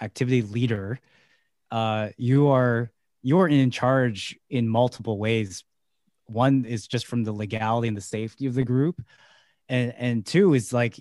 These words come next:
you, you, you feel this pressure that obviously you have to reach your destination and it, you have to get everyone there. So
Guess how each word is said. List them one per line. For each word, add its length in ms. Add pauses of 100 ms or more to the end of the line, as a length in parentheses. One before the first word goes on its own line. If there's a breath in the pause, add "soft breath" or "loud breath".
you, 200
you, 400
you 160
feel 240
this 160
pressure 420
that 160
obviously 800 (360)
you 140
have 200
to 120
reach 240
your 80
destination 880 (640)
and 160
it, 140
you 140
have 120
to 60
get 180
everyone 440
there. 360 (420)
So 540